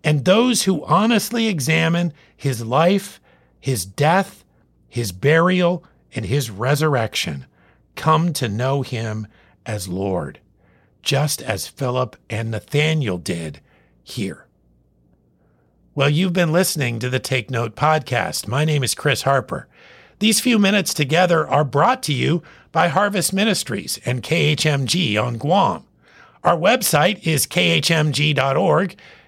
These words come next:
K H M G dot org, and every episode, we ask you to take note of a theme or topic from the Word of God.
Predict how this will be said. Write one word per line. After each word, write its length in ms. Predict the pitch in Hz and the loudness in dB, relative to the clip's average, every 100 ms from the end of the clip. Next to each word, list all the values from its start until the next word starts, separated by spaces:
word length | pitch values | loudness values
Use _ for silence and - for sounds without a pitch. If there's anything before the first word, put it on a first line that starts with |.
| _ | _
K 240 | - 170 | -2 0
H 220 | 160 151 160 | 2 2 2
M 220 | 143 135 | 0 0
G 240 | 131 139 | 0 0
dot 240 | 117 120 - | 0 0 0
org, 440 | 160 147 110 135 - - - - | 2 2 2 -2 -12 -20 -20 -4
and 100 | 135 | 0
every 280 | 226 277 233 | 2 4 4
episode, 680 | 240 214 - 120 107 117 - _ _ - | 2 0 0 2 2 0 -6 _ _ -4
we 180 | 151 190 | 2 4
ask 320 | 190 - - | 2 0 -2
you 100 | 175 | -2
to 100 | 151 | -2
take 320 | - 170 - | -2 -2 -2
note 380 | 160 180 - - _ _ _ | 0 0 -2 -10 _ _ _
of 120 | 95 | -8
a 60 | - | -8
theme 400 | - 185 190 208 | -2 0 2 2
or 80 | 196 | 0
topic 600 | - 110 104 110 104 - _ _ | 0 0 0 -4 -8 -10 _ _
from 280 | - 104 110 | -4 -2 -2
the 80 | 101 | -4
Word 240 | 101 101 | -4 -4
of 120 | 98 | -4
God. 400 | - 95 87 - | -4 -4 -4 -10